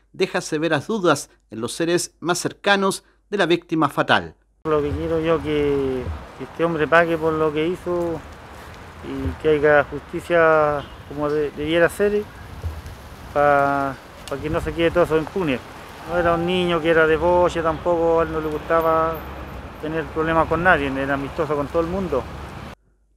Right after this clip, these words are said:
Speaker 1: Todo por las circunstancias que ocurrieron posteriormente, tanto en el sitio de suceso como en la audiencia de control de detención,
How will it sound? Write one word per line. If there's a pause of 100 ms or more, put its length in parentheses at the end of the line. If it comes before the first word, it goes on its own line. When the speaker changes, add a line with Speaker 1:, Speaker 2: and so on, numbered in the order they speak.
Speaker 1:
Todo (200)
por
las
circunstancias
que
ocurrieron
posteriormente,
tanto
en
el
sitio
de
suceso (360)
como
en
la
audiencia
de
control
de
detención,